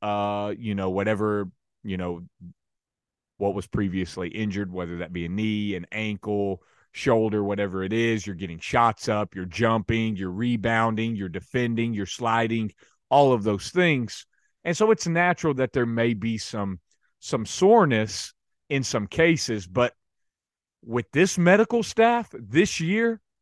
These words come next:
with LaMelo Ball saying that he returned early,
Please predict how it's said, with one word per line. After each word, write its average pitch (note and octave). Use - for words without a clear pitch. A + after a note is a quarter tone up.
with D3
LaMelo E3
Ball F3
saying F3
that C#3
he C#3
returned D3
early, E3